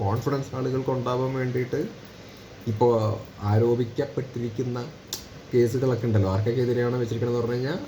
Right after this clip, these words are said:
അതിൻ്റെ അപ്ഡേറ്റുകൾ ദയവ് ചെയ്ത് മുമ്പിലോട്ട് കൊണ്ടുവരാൻ വേണ്ടിയിട്ട് മീഡിയക്കാർ ശ്രമിക്കണം. ഏ, ഇത് ആർക്കും അറിയാം? ഇവര് ഞാൻ മുമ്പ് പറഞ്ഞ പോലെ പട്ടി അപ്പിയിട്ട് വെച്ചിട്ട് ഓടണ പോലെയാണ്. അവിടെ അവിടെ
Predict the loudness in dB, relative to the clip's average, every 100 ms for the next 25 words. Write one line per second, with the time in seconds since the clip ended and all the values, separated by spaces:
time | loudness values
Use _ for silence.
0 | -14 -8 0 2 4 4 2 0 0 2
1 | 2 2 0 0 0 -2 -8 -8 2 4
2 | 4 2 4 2 2 2 4 4 2 2
3 | 0 0 0 0 0 0 0 0 2 4
4 | 2 2 2 0 -6 -2 2 4 2 0
5 | -4 -8 -18 -18 -18 -18 -20 -20 -10 2
6 | 4 4 4 4 4 2 0 2 0 2
7 | 2 2 0 0 -2 0 2 2 2 4
8 | 4 4 0 0 0 0 0 0 0 -4
9 | -4 -8 -6 -4 2 2 4 2 2 0
10 | 0 2 2 2 4 4 4 4 2 2
11 | -2